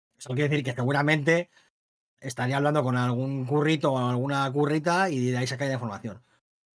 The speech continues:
Pero en teoría, y, y, y Jason Schreier puede ser muchas cosas, pero desde luego su trabajo es impecable, no, no hay ningún motivo para, durar de, para dudar de Schreier hasta ahora.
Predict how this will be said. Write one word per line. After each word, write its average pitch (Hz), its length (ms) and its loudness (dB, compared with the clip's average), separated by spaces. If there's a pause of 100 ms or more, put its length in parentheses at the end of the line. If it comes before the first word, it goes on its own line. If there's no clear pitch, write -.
Pero 143 200 0
en 139 120 -4
teoría, 175 640 4
y, 143 280 -2
y, 135 240 -8
y 143 420 0 (880)
Jason 175 320 2
Schreier 180 240 4
puede 170 140 2
ser 180 100 0
muchas 165 220 -2
cosas, 156 480 -2 (560)
pero 143 160 0
desde 143 160 -2
luego 160 160 2
su 160 80 -4
trabajo 156 260 2
es 143 60 -6
impecable, 180 560 0 (1080)
no, 165 520 0
no 165 320 2
hay 185 160 6
ningún 180 220 0
motivo 170 280 4
para, 147 160 2
durar 143 240 -2
de, 131 400 -8
para 131 160 -4
dudar 135 240 -4
de 147 120 -4
Schreier 147 260 -2
hasta 120 240 -4
ahora. 127 380 0